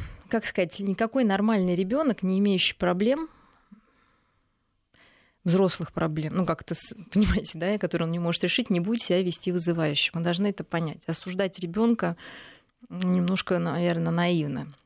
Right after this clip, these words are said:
Это всё равно, что там осуждать, э, ну, человека, не особо отвечающего, не понимающего своё состояние. А, важно разобраться, да, в причинах этого вызывающего полож-, а, поведения. Иногда это какие-то органические причины.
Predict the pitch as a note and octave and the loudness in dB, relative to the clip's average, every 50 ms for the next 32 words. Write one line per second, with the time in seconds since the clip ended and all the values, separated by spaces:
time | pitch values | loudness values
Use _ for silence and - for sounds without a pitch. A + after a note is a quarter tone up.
0 | _ _ - - E3 D3+ - - E3 E3 F3+ F#3+ - - E3+ - D#3+ D#3 D#3 D#3+ | _ _ -6 -6 -4 -4 -2 -2 -2 0 -2 -2 -2 -2 -2 -2 0 0 0 -2
1 | D3+ - - D#3+ D#3 E3 F3 E3+ - - - - - - - - - - - - | -2 -4 -8 -8 -4 -2 -2 -2 -2 -6 -14 -18 -20 -20 -20 -20 -20 -20 -20 -20
2 | - _ _ - - - C3+ D3+ D#3+ E3 E3 E3 F3 - - - _ _ - - | -20 _ _ -20 -16 -12 -12 -12 -12 -12 -14 -14 -16 -18 -20 -20 _ _ -20 -20
3 | - - - - - F#3 F3 - - F#3 - - D#3+ E3+ E3 E3+ E3+ E3+ - - | -20 -20 -16 -10 -8 -4 -2 0 0 0 0 -2 -2 0 0 2 2 0 0 0
4 | G3 E3+ E3 D#3+ D3+ - E3 D#3+ - - F#3 E3 D#3 - - - E3 D#3+ D#3+ D#3 | -2 -2 0 0 0 0 -2 0 2 2 2 2 2 0 -2 -2 -2 -2 -4 -4
5 | - E3+ E3+ F3 F#3+ F#3+ F#3 E3+ - F3+ D#3+ - - F3 E3 E3+ - - F3 - | -2 0 0 2 2 2 0 0 0 -2 -4 -4 -2 0 0 0 -2 -4 -8 -8
6 | - - F#3 F#3 E3+ D#3 D#3 D3 C#3+ D3 C#3+ - _ _ _ _ _ _ _ _ | -4 -2 -2 0 0 0 -2 -4 -6 -8 -12 -14 _ _ _ _ _ _ _ _
7 | _ _ _ _ _ _ _ _ - - - - G#3 G3 F#3+ F3 E3+ F3 E3+ E3+ | _ _ _ _ _ _ _ _ -14 -14 -12 -8 -4 -2 0 0 2 2 0 0
8 | E3+ E3+ E3+ E3+ E3+ E3+ - - - - _ _ _ - - - - - - - | 0 -2 -2 -4 -6 -8 -12 -14 -18 -20 _ _ _ -20 -20 -20 -20 -20 -20 -8
9 | _ - F3+ G#3 G#3 G#3+ F#3+ F3 E3+ E3 E3+ D#3+ D#3+ E3+ F#3 G3+ - - D#3 D3+ | _ 0 2 2 2 2 2 0 0 -2 -2 0 0 0 0 0 -2 -4 -6 -6
10 | E3 F3 - - - D#3 - - G#3 G3+ F#3+ E3+ - D#3+ - E3 D#3+ D#3+ D#3+ D#3 | -6 -8 -6 -4 -4 -2 0 0 2 2 2 2 0 0 0 0 0 0 0 -2
11 | D3+ D3+ E3 E3+ E3 - - E3+ - - E3+ E3+ E3+ D#3+ E3 - - - - E3+ | -4 -4 -4 -4 -4 -4 -6 -6 -4 -2 0 2 2 0 -2 -4 -8 -8 -6 -4
12 | E3 D#3+ D#3 D#3 - E3+ E3+ F3 F3 E3 D#3 D3+ D3+ D#3 D#3 D#3 D#3 D#3+ E3 F3 | -4 -4 -4 -2 0 0 2 2 2 2 2 2 2 0 0 0 -2 0 0 0
13 | G3+ G#3 G#3 - E3 - E3+ D#3 - F3+ - F3 E3 E3+ F3 E3+ E3+ E3 D#3+ - | 0 0 0 -2 -2 -4 -4 -2 -2 -2 -2 0 0 2 2 2 2 2 0 0
14 | A3 - - D3+ D#3 - - D#3+ D3+ - - - D#3 D3+ D3 D#3 E3 | -2 -2 -4 -6 -6 -4 -2 -2 0 0 0 -2 -2 -4 -6 -8 -10